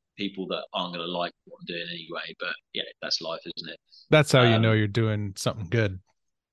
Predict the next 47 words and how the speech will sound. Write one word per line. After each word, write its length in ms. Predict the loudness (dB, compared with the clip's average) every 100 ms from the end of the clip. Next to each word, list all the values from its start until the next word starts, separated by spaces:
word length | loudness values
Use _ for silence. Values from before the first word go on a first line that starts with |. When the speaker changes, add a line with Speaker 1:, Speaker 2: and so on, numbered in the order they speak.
| _ _ -4
Speaker 1:
Yeah, 180 | 0 2 0 -2 -10 -12
<laughs> 380 | -14 -18 -18 -6
maybe, 920 | -6 -2 -2 2 2 2 2 0 -2 -2
yeah. 260 | -4 -4 -8 -14 -14 -12 -14 -2
Um, 380 | 0 2 2 0 -4 _
so 180 | -2 2
yeah, 160 | 4 4
as 100 | 4
far 180 | 4
as 100 | 4
I 60 | 4
was 180 | 2 0
concerned, 500 | -6 -6 -2 -2 -4 -4
the 140 | 0
en-, 120 | 0 -2 -2
you 60 |
know, 120 | 0 0
the 140 | 2
engine 280 | 2 2 0
I 40 |
managed 340 | 0 0 -2 -2
to 60 |
sell, 340 | 0 0 -2 -4
the 60 |
gearbox 440 | -4 -4 -4 -6 -6
I 20 |
managed 200 | -4 -2
to 60 | -2
sell, 220 | 0 -2
but 100 | -2
there 80 | -2
was 100 | 0
a 40 |
massive 340 | 0 0 -2 -4 -4
fueling 360 | -2 0 -2 -4
issue, 460 | -4 -2 -2 -2 -4 -8 _ -6
and 100 | -2
it 40 |
would 100 | 0
have 100 | 0
cost 180 | -2 -2
about 340 | 0 -2 -2
four 160 | -6 -4
thousand 360 | 0 0 0 -4 -2
pounds 480 | -2 0 -2 -4 -6
to 80 | -6
fix, 500 | -4 -2 -2 -6